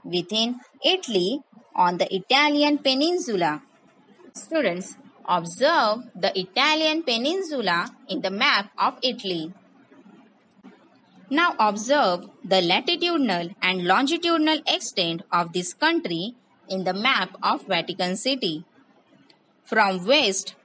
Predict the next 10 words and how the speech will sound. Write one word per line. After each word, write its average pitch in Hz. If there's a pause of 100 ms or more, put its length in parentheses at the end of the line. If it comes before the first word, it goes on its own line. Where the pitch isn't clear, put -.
(100)
to 214
east 240 (160)
and 196
also 381
from 285
north 175 (200)
to 202
south, 202 (240)
there 190
is 190